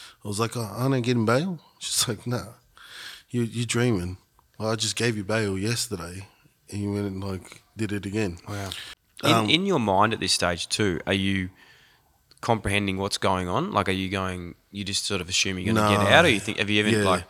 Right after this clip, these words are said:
Speaker 1: I
Speaker 2: knowing
Speaker 1: thought I
Speaker 2: you're
Speaker 1: was
Speaker 2: doing
Speaker 1: always gonna
Speaker 2: anything
Speaker 1: get
Speaker 2: wrong?
Speaker 1: there. I thought I, I knew I was going in, but I was like,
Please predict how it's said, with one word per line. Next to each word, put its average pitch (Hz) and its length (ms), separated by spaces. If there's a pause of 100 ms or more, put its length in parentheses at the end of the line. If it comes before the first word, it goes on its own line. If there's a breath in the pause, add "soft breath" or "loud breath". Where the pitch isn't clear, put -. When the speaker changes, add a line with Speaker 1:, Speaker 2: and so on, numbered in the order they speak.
(400 loud breath)
Speaker 1:
I 143 100
Speaker 2:
knowing 202 220
Speaker 1:
thought 196 40
I - 20
Speaker 2:
you're 165 100
Speaker 1:
was 135 80
Speaker 2:
doing 139 120
Speaker 1:
always 139 120
gonna 123 160
Speaker 2:
anything 107 120
Speaker 1:
get 98 40
Speaker 2:
wrong? 107 140
Speaker 1:
there. 107 300
I 117 60
thought 147 480 (600 loud breath)
I, 131 60
I 143 40
knew 180 240
I 170 60
was 147 160
going 131 380
in, 117 280
but 107 160
I - 60
was 101 180
like, 104 100